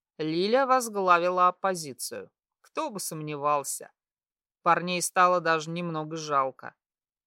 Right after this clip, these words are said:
Краем глаза я заметил, как к нам по лестнице поднялся Влад.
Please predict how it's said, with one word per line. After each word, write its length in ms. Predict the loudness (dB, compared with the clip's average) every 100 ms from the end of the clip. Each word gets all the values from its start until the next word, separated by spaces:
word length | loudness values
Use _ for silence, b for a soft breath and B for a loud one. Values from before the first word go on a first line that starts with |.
| _
Краем 420 | 0 2 4 0
глаза 440 | -2 2 2 0 -4
я 160 | -4
заметил, 720 | -4 -4 -4 -4 -6 -10 -14 _
как 340 | -2 -2 -4
к 100 | -10
нам 280 | 0 2 2
по 160 | -2 -4
лестнице 640 | -2 -4 -6 -10 -10 -12
поднялся 640 | -8 -6 -6 -6 -6 -6 -8
Влад. 380 | -8 -4 -4